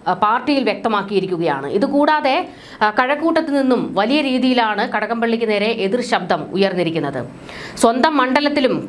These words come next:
കടകംപള്ളി ചവിട്ടി പുറത്താക്കപ്പെടുകയാണ്. നിയമസഭാ തെരഞ്ഞെടുപ്പ് അടുക്കുമ്പോൾ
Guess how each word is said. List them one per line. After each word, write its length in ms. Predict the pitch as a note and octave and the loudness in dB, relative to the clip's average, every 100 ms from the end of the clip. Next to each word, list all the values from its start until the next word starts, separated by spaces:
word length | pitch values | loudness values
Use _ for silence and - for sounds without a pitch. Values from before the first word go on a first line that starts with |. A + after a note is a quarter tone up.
| A3 | 0
കടകംപള്ളി 640 | A3+ B3+ A#3+ A#3 A#3 D4 | 0 0 0 2 0 0
ചവിട്ടി 300 | A#3+ G#3 A#3 | 0 0 -2
പുറത്താക്കപ്പെടുകയാണ്. 1080 | C#4 G#3 A3 A#3 A3 F#3+ F#3 E3+ E3+ C3+ C3 C#3 | -2 -2 0 0 -2 -2 -4 -2 -2 -4 -6 -4
നിയമസഭാ 500 | F#3+ G#3+ A3+ A#3 A#3+ | -2 0 0 0 0
തെരഞ്ഞെടുപ്പ് 520 | A#3+ A3 A#3 A#3 A#3+ | 0 0 0 0 0
അടുക്കുമ്പോൾ 720 | C#4+ A3 G3 G#3 A3 G#3+ D3+ | 0 0 -2 -2 -2 -2 -2